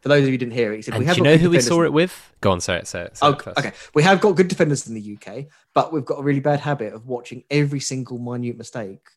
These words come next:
Speaker 1: and making it into a meme or a gif or a funny face, and they lose credibility.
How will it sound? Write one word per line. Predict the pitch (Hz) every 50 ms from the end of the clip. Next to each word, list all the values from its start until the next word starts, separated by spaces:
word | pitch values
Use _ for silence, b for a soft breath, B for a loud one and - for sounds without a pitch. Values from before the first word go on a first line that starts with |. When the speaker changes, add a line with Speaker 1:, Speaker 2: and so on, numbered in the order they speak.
| _ -
Speaker 1:
and | 107 107 107 110 110 104 b b b _
making | - 117 123 117 120
it | 117
into | 113 - 117
a | 110
meme | 117 123 117 110 104 107 104 104 98
or | 92 101
a | 101
gif | - 120 117 110 107 -
or | 101
a | 101
funny | - - 110 107 107
face, | - - 107 110 107 - b b b b b
and | - 110
they | 113
lose | 113 117 113 110
credibility. | - - 107 107 107 123 120 104 - 87 -